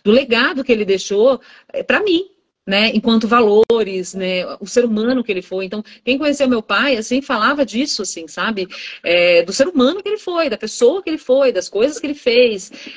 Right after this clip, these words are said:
É, enfim, extremamente honesto, né? A gente tava até falando esses dias lá na, na casa do, do amigo, que eu,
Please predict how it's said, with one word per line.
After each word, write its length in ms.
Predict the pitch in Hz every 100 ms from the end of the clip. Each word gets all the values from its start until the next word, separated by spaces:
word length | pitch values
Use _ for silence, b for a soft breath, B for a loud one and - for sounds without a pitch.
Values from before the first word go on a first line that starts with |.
| B
É, 800 | - 180 185 180 175 170 160 147 -
enfim, 580 | - - 185 254 208 175
extremamente 500 | - 262 254 254 262
honesto, 640 | 196 220 247 240 - 175
né? 180 | 185 202
A 40 |
gente 160 | 190 202
tava 140 | 208
até 160 | 202 208
falando 260 | 233 220
esses 180 | 214 190
dias 200 | 208 196
lá 120 | 196
na, 180 | 190 185 - B B B B -
na 140 | 190
casa 200 | 185 185
do, 220 | 185 185
do 80 | 180
amigo, 300 | 190 220 233
que 80 | 214
eu, 160 | 202